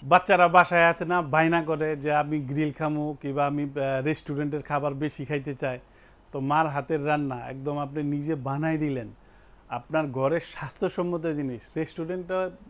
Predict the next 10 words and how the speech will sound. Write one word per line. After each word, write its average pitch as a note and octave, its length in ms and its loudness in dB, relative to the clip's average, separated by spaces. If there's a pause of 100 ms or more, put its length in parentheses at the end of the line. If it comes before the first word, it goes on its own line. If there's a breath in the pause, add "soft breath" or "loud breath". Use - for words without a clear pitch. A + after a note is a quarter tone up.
(200)
ঠিকমতো E3+ 500 -2
মুরগি E3 360 -2
ধোয় C#3+ 240 -2
কিনা, E3 220 -4
এটাই D3+ 280 -6
তো D3+ 220 0
আমরা D3 260 -2
চোখে D#3 300 -4
দেখি D3 260 -2
না। C#3 240 -4